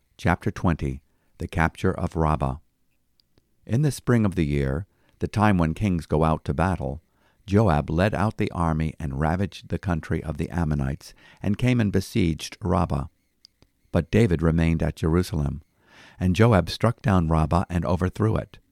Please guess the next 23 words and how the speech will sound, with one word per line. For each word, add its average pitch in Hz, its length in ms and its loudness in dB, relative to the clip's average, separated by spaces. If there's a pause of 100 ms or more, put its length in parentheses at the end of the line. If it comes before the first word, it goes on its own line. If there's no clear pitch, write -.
(260)
And 87 140 0
David 95 320 4
took - 200 -2
the 123 100 0
crown 98 340 2
of 98 140 0
their 98 120 4
king 82 380 -2
from 80 160 0
his 78 140 0
head. 76 360 0 (400)
He 85 140 -2
found 92 300 2
that 85 160 0
it 82 100 0
weighed 82 300 4
a 80 80 2
talent 85 400 0
of - 140 -6
gold, 87 420 4 (360)
and 85 280 0
in 104 120 2
it 76 220 -2